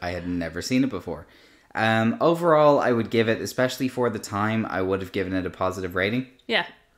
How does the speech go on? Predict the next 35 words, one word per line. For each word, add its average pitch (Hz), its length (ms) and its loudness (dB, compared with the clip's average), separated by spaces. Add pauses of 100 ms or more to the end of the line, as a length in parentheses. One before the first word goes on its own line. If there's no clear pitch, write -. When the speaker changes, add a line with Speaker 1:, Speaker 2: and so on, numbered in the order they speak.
(200)
Speaker 1:
So - 140 -2
with 107 80 0
Rotten 123 240 4
Tomatoes, 101 420 -2
what 95 160 -6
that 95 100 -4
essentially 107 420 -4
means 98 360 -4
is 90 80 -10
in 92 80 -6
terms 110 220 -2
of - 80 -14
all 127 240 0
critical 123 360 -4
reviews 101 460 -4
they 101 140 -2
can 95 160 -8
still 131 220 -4
locate, 110 640 -2 (180)
it 104 320 -4
got 92 420 -2 (180)
overall 107 760 2 (360)
all 98 220 2
positive, 87 560 -4
no 87 160 -4
negative. 85 540 -8 (360)
Speaker 2:
Oh, 269 640 0
okay, 165 260 -2
I 180 40 -4
get 202 160 -8
you 156 120 -8
now. 151 100 -10 (260)
Speaker 1:
Yeah, 123 200 0 (140)
so 104 600 2 (920)
overall, 147 1000 6